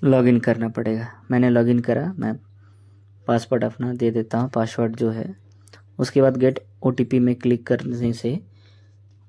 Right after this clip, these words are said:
ओटीपी आ जाएगी। तो मैं ओटीपी पे क्लिक करा, मेरे मोबाइल पे ओटीपी आ चुकी है और वो ओटीपी मैं यहाँ पे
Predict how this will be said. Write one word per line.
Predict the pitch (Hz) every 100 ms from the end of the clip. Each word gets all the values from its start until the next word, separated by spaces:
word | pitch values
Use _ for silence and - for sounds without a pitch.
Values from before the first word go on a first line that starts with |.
| -
ओटीपी | 117 110 - 120
आ | 110
जाएगी। | 107 107 107 120 104 - - - - - - _ _
तो | -
मैं | 117 113 127 - - _ _ _ _ 202
ओटीपी | 117 123 117
पे | 123
क्लिक | 120 - 120 120
करा, | - 120 151 185 - - - - - - - _ - _ - - - -
मेरे | 143 131
मोबाइल | 123 120 117
पे | 127
ओटीपी | 117 117 120 120
आ |
चुकी | 113 120 - 120
है | 117 202 _ _ - - - -
और | 143
वो | 131 147
ओटीपी | 135 123 117 156
मैं | 175 127 226 - - - - - 120
यहाँ | 117 110
पे | 139